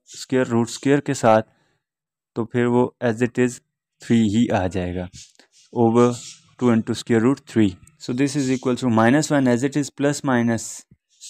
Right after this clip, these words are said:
one, और सोलह को तीन से मल्टीप्लाई करेंगे, फ़ोर्टी एट आ जाएगा, स्क्वायर रूट as it is आ जाएगा, over दो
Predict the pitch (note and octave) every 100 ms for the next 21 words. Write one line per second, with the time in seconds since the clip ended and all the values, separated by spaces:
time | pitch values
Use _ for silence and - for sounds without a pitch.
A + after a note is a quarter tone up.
0 | - - - _ _ _ A#2 G2+ A2+ C3
1 | D3+ - B2 A2+ G#2+ G#2+ - - B2+ C#3
2 | C#3+ B2+ C3 C#3+ C3+ - - C3+ B2 A#2+
3 | B2 B2 A#2 A#2 A2+ - G#2+ A#2 G#2 F#2+
4 | F#2+ F2+ F#2+ G#2 - _ _ _ _ _
5 | _ - C#3 C#3 C#3 C3+ D3+ D3+ D3 C#3+
6 | C3+ C3 B2 B2 A#2+ G#2+ A#2+ A#2+ A#2+ -
7 | _ _ _ _ _ _ _ - E3 _
8 | _ _ _ C3 A2+ A#2 A#2+ F2